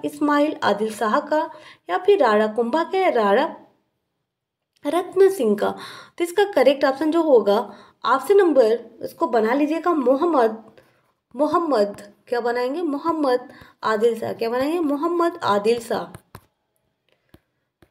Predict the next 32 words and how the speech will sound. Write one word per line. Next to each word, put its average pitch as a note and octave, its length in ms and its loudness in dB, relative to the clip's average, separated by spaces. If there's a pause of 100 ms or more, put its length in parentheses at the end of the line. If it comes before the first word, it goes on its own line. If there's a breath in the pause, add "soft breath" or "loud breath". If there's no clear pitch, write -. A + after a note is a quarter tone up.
(100)
Next G4 220 -2
question G4+ 300 4
है C#4 80 -2
कि E4+ 160 0
निम्नलिखित D4+ 460 0
बहमन C4+ 420 2
शासकों C#4 500 -2
में C4+ 220 2
से C4 240 -2
बीजापुर E4 520 -2
में E4 200 -4
प्रसिद्ध A#3 420 0 (500 loud breath)
गोल F4 320 2
गुंबज C4 320 2
का A#3 180 0
निर्माण G#3+ 460 0
किसने F#4 460 -2
किया A3 280 0
था? G#3 280 -8
मोहम्मद B3+ 640 -2
आदिल G#3+ 300 0
शाह, D#4+ 320 -2 (520 loud breath)
महमूद F4+ 380 0
गवा G#3+ 480 0 (540)
या G#3 200 2
फिर A3+ 520 -6
मुशीफ D#4 440 2
आदिल A#3 260 4
शाह, A3+ 420 -2
इस्माइल F#4+ 460 2
आदिल A3 300 4
शाह। G3 220 -4